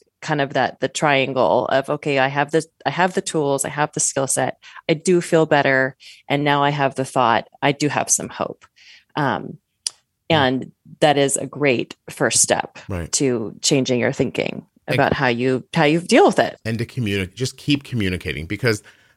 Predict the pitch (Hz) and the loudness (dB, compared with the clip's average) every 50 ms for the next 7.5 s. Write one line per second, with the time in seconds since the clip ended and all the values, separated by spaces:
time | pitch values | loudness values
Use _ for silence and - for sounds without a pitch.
0 | _ - - _ - 123 117 123 131 147 160 - - - 139 120 113 101 98 92 | _ -20 -10 _ -2 0 0 2 2 2 0 0 0 2 4 6 6 6 6 4
1 | 90 92 87 92 - - - 92 90 82 82 - - - 90 90 90 90 85 - | 2 2 0 -2 -4 -4 -2 -2 -2 -4 -6 -12 -14 -10 -6 -4 -2 -2 -4 -4
2 | - - 110 - - - 101 95 - 85 78 82 - - 131 113 - - 78 67 | -4 -4 -4 -2 0 0 0 0 0 -2 -4 -4 -2 0 0 0 0 -2 -4 -4
3 | 92 85 85 - - 80 - 147 139 165 185 135 87 71 71 - - 110 95 85 | -2 -2 -2 -2 -4 -2 0 0 0 2 2 2 2 0 -2 -4 -2 0 0 2
4 | 80 76 76 78 82 78 73 73 73 71 - 82 78 67 - _ _ - - 101 | 2 2 0 0 0 0 0 -2 -2 -2 -4 -6 -6 -8 -10 _ _ -10 -8 -6
5 | 80 78 80 76 71 - 90 - - 71 78 67 69 80 85 73 - - 71 69 | -6 -4 -4 -4 -4 -4 -6 -4 -4 -6 -6 -4 -4 -2 -2 -2 -4 -6 -8 -8
6 | - - - 85 82 - - 180 147 113 - 131 120 120 113 156 143 135 - 147 | -6 -4 -2 -2 -2 -4 -6 -8 -4 0 0 0 0 2 2 2 2 4 2 2
7 | 135 127 123 185 175 - - - 135 | 0 2 2 4 4 4 4 4 4